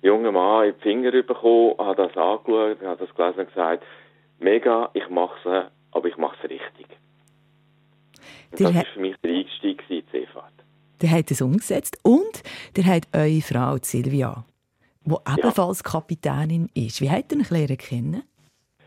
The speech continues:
Speaker 1: Ja, ganz einfach so an Land auf einer Geburtstagsparty.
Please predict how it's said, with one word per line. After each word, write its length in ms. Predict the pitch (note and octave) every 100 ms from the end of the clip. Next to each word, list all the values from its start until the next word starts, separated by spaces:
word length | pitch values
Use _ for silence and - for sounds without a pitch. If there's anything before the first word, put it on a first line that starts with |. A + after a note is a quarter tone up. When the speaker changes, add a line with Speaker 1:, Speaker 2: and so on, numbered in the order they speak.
| _ G2+
Speaker 1:
Ja, 180 | G#2
ganz 300 | G2 G#2 A#2
einfach 280 | G2 G#2 G#2+ -
so 300 | G2+ G#2+ G#2
an 180 | G#2+ G2
Land 380 | F#2 G2+ A2+ -
auf 140 | G2 F#2+
einer 100 | F2+
Geburtstagsparty. 1160 | E2 F2 F#2 - E2 E2 - C#2+ C#2+ - D2